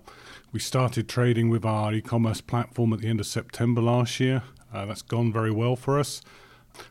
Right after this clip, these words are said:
I think with consumers, we're getting very positive feedback when we reach out to them, either via the e-commerce site or via the, the pop-ups that we've been holding.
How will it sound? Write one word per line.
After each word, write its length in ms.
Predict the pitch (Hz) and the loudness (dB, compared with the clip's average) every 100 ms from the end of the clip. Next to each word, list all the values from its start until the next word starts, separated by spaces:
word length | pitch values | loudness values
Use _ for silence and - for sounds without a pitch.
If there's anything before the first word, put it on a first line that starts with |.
| - | -14
I 100 | 107 | -12
think 280 | - 123 107 | -2 0 0
with 220 | 113 110 | -2 -2
consumers, 640 | - 104 - 131 143 139 - | -2 -4 2 2 2 0 -2
we're 80 | 110 | -2
getting 300 | 117 107 98 | -2 -2 -2
very 240 | 113 104 | -2 -2
positive 580 | - - 110 107 113 120 | -4 -4 -2 -2 -2 -2
feedback 500 | - 123 131 139 - | 0 0 0 -4 0
when 80 | 110 | 0
we 100 | 107 | 2
reach 280 | 117 117 | 0 0
out 220 | 120 123 113 | 2 0 0
to 100 | - | 0
them, 180 | 139 | 0
either 280 | 113 110 107 | 2 -2 -4
via 400 | 101 117 113 107 - _ - | -2 0 0 -2 -6 _ -6
the 200 | 113 107 | -2 -2
e-commerce 420 | 117 120 117 120 | -2 2 2 2
site 340 | - 127 131 135 - - - | 0 0 0 -2 -12 -20 -6
or 200 | 113 113 | -2 0
via 280 | 117 117 | 2 2
the, 140 | 113 110 | 2 -2
the 120 | 101 | -4
pop-ups 500 | - 127 - 131 - | -2 -2 0 -4 -4
that 120 | 113 | -2
we've 100 | 113 | -2
been 140 | 104 107 | 0 0
holding. 380 | 117 123 147 | 2 2 0